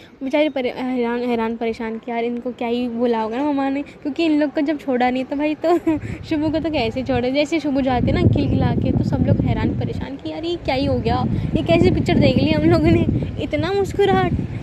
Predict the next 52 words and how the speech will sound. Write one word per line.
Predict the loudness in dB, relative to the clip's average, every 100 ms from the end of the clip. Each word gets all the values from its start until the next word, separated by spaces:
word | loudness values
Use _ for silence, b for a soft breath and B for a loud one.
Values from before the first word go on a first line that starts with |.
| -4
तो | 0
हमारी | 2 2 0
मैम | 0 2
बोल | 4 4
ही | 4
देती, | 2 2
"क्या | 0 2 2
हो | 4 2
गया, | 2 2 2 0
क्या | 0
लड्डू | 0 0
पेड़े | 0 0 0
ब-, | -2 -4 -4 -4 -2
बांटे | 0 0
मामा | 0 0 0
ने | 0
आपको?" | 0 0 -2 -2 -6 -8 B B 4 6
या | 6
शुभ | 4 2
बोलती, | 2 2
"लड्डू | 2 0 -2
पेड़े | -2 -4 -4
तो | -2
नहीं | -2
बांटे, | -4 -6 -6
लेकिन | -4 -2
हाँ | -2 -2 -2 -2
smile | 0 2 2 2
बहुत | 0 0 -2
ज़्यादा | -4 -6 -6
बांटी | -8 -8
है, | -8 -8 -4
कोई | -4
बात | -4 -6 -8
नहीं, | -10 -10 -10 B B B -4 -2
थोड़ा | 0
सा | 0
गुस्सा | 0 -2 -2
है | 0 2
लेकिन | 2 0 -2
हाँ | -2 -2 -2
कल | -4
तक | -4
तो | -4 -6
ठीक | -6 -6
हो | -6
जाएंगे।" | -8 -10 -10
तो | -8
हमारी | -6 -6 -4
मम्मा | -6 -6
बोलती | -4 -4 -2
है, | -2